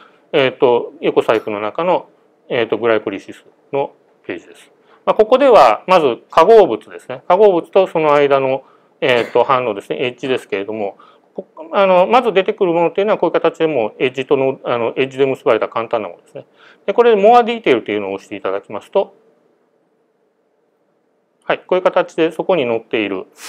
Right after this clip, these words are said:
あの、遺伝子ですね。遺伝子の情報とかいうもの、あの、それから、あの、タンパクの情報とかいうのがで-、出てまいります。で、これイーシーナンバーですね。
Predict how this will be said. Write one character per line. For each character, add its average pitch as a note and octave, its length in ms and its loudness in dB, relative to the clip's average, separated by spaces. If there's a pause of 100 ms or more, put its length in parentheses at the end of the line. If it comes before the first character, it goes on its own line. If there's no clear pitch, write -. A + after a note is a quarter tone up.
(200)
あ A#2 220 0
の、 G2 340 -4
遺 C#3 80 -10
伝 A2+ 200 -2
子 - 120 -20
で G2+ 80 -18
す - 100 -20
ね。 F3 100 -12 (200)
遺 E3+ 80 -10
伝 B2 220 -2
子 - 100 -16
の G2 140 -8
情 F#2 220 -8
報 F2 180 -12
と - 100 -20
か - 140 -20
い G#2 40 -12
う A2+ 40 -14
も D#2 120 -12
の、 A2 140 -14
あ G#2+ 100 -8
の、 F2+ 200 -12 (720)
そ D#3+ 100 0
れ C#3 60 4
か C#3 120 2
ら、 C3 60 -6
あ C3+ 220 -10
の、 A2+ 180 -4
タ A#2+ 160 0
ン A2 80 -6
パ G2 100 -4
ク G2 80 -14
の F2 100 -14
情 F2 140 -14
報 F#2 140 -18
と - 100 -20
か E3 100 -10
い F3+ 40 -8
う - 20 -8
の F#3+ 80 -4
が F#2 160 -6 (280)
で-、 G#2 180 -10 (120)
出 G#2 160 -8
て G2 120 -10
ま E2+ 120 -18
い - 20 -20
り - 140 -20
ま - 80 -20
す。 - 200 -20 (260)
で、 F#3 80 -10
こ F#3 80 -2
れ D#3+ 80 -2
イ C#3 40 -4
ー - 20 -8
シ C3+ 100 -10
ー B2+ 60 -8
ナ G#2+ 60 -6
ン F#2 80 -14
バ F2 80 -20
ー - 20 -20
で G2 60 -20
す - 100 -20
ね。 G#3 120 -16